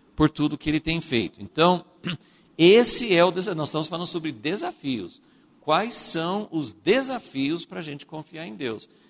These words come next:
Então, esse é um desafio grande e Ezequias não passou no desafio, ok? É, <clears throat> Agora, exatamente, é, aqui no, no, no versículo vinte e cinco, fala que,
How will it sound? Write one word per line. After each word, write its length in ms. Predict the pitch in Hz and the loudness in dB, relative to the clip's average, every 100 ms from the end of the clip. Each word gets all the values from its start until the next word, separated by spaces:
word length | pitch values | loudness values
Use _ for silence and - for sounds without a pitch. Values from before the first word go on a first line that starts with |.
| _ | _
Então, 180 | 135 151 | -4 -2
esse 300 | 143 143 135 | 0 0 2
é 40 | 190 | -2
um 60 | |
desafio 420 | 185 175 175 170 196 | -6 -8 -8 -8 -6
grande 540 | 180 139 151 180 - _ _ _ _ | -2 -2 -4 -8 -14 _ _ _ _
e 380 | 127 135 151 170 - | -2 -2 -2 -8 -12
Ezequias 720 | 120 135 - 120 123 135 - - | -10 -10 -10 -10 -10 -12 -18 -12
não 400 | 113 123 135 151 | -8 -6 -6 -10
passou 720 | 170 170 - 117 110 117 135 _ _ _ _ - | -14 -12 -12 -8 -8 -8 -12 _ _ _ _ -10
no 100 | 123 | -10
desafio, 600 | 117 120 143 - 170 - _ _ | -8 -10 -10 -14 -20 -20 _ _
ok? 360 | _ - 113 143 _ _ _ _ _ _ _ _ _ _ _ _ _ _ - | _ -10 -8 -8 _ _ _ _ _ _ _ _ _ _ _ _ _ _ -4
É, 600 | 117 123 120 113 110 101 _ - - | 2 6 6 4 2 -2 _ -16 -8
<clears throat> 260 | - 110 - _ _ _ _ _ _ _ _ _ - | -4 -4 -6 _ _ _ _ _ _ _ _ _ -4
Agora, 300 | 139 165 156 | 4 6 6
exatamente, 1500 | 170 156 123 247 285 - 180 139 143 190 202 165 - 113 90 - _ | 6 4 4 4 2 2 0 0 -2 0 0 -2 -6 -8 -10 -16 _
é, 140 | 123 123 | -4 -4
aqui 320 | - 160 165 | -2 0 0
no, 180 | 156 120 | 0 -6
no, 140 | 131 | -6
no 140 | 135 143 | -2 -2
versículo 340 | 143 131 120 | 0 0 -2
vinte 140 | 131 | -2
e 60 | 143 | 0
cinco, 360 | - 190 190 202 | 2 2 0 -4
fala 400 | - 147 151 165 | 0 2 2 0
que, 400 | - 156 165 | -2 0 2